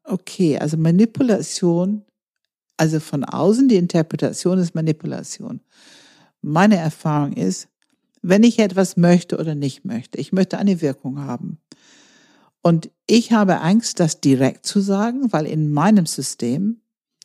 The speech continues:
ohne Bauchzentrum, fühlt sich das so gefährlich an. Das könnte die Beziehung kaputt machen. Diese Person mag mich nicht mehr.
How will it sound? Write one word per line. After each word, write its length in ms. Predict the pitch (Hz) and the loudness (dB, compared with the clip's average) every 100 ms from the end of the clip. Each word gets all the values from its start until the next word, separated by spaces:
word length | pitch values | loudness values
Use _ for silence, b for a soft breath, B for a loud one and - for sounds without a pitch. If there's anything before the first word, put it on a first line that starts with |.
| - | -16
ohne 300 | - 180 160 | 0 2 2
Bauchzentrum, 840 | 135 123 131 - 123 135 143 170 214 b b b b b b _ | -4 -8 -8 -4 -6 -4 -6 -4 -6 b b b b b b _
fühlt 260 | - 175 | 2 2
sich 140 | - 151 | 2 -2
das 280 | 160 151 - | -2 -4 0
so 220 | 185 196 | 2 2
gefährlich 640 | 143 - 117 - 135 - | 0 -6 -10 -8 -8 -8
an. 220 | - 180 - _ _ _ _ - | -6 -8 -10 _ _ _ _ -4
Das 200 | 156 - | -2 0
könnte 280 | 170 156 - | 0 0 -4
die 80 | - | -6
Beziehung 460 | 160 - 220 196 | -4 0 2 2
kaputt 400 | - 180 - - | 0 -4 -4 -4
machen. 480 | - 151 135 135 143 _ | -4 -2 -2 -4 -10 _
Diese 200 | 160 147 | -2 0
Person 440 | 147 147 139 143 143 | 0 0 0 0 0
mag 320 | 180 196 - | 0 0 0
mich 160 | 180 170 | -4 -4
nicht 180 | 165 - | -6 -4
mehr. 400 | 156 151 151 | -4 -2 -4